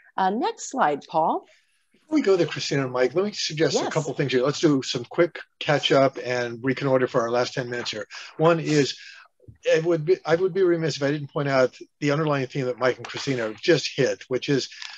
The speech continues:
Speaker 2: when you're working as an advocate at the legislative level, it's not all about just making the phone call and being done with it. It's the long-term relationships that Christina has just described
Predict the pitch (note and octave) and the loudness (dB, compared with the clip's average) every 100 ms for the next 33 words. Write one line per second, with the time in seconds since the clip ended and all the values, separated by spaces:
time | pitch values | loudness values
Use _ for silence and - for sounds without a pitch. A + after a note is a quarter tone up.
0 | - D#3+ F#3 G#3+ F3 D#3+ F3 - B2+ A2 | -8 -2 -2 -2 -2 0 0 -2 -4 -4
1 | G#2 A2+ A#2 A#2+ A#2+ B2 A2 A2+ A#2 A2 | -6 -4 -4 -4 -6 -6 -6 -6 -6 -6
2 | G#2+ G#2 - G#2+ G2+ G#2 G2+ G2 F#2+ B2 | -6 -8 -6 -8 -8 -6 -6 -6 -8 -6
3 | - F#3 E3 C3+ A#2+ A#2 A2 - B2 A2 | -4 0 2 4 2 0 -4 -8 -10 -8
4 | - B2 - A#2+ G#2+ G#2+ F#2+ A2+ A#2+ G#2 | -6 -6 -6 -8 -8 -10 -8 -8 -6 -6
5 | G2 G#2+ - B2 A#2+ E3 G#3+ E3 A#2 G#2+ | -6 -8 -10 -6 -4 -4 -4 -6 -4 -2
6 | C3+ B2+ A2+ A2 - G#2 - B2 C#3 C3+ | -2 -4 -6 -10 -12 -10 -8 -6 -4 -4
7 | A#2 G#2+ D#3 C#3+ B2 - C3+ B2+ A2+ | -4 -4 -4 -4 -8 -6 0 0 0